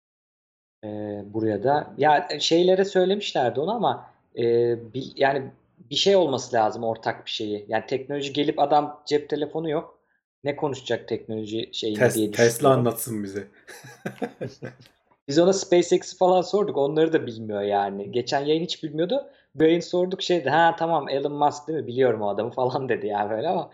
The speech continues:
Speaker 2: <laughs>
Speaker 1: ciddiye almıyor çok. Yani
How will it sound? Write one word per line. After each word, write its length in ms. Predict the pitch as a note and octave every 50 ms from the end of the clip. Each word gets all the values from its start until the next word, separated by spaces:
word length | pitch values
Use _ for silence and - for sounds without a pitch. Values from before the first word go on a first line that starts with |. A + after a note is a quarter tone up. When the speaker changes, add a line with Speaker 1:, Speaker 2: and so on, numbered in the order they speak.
| - -
Speaker 2:
<laughs> 300 | - A2 - - B2 - -
Speaker 1:
ciddiye 400 | B2+ B2+ - _ - C3+ C3+ C#3
almıyor 540 | C#3+ C3+ C#3+ D3 F3+ E3+ E3 D#3 C3+ D3+ E3
çok. 320 | - - D#3+ F3+ - - - _ _ _ _ _ _ _ _
Yani 500 | C#3 C#3 C#3 C#3+ D3 D3+ D3 D3 - -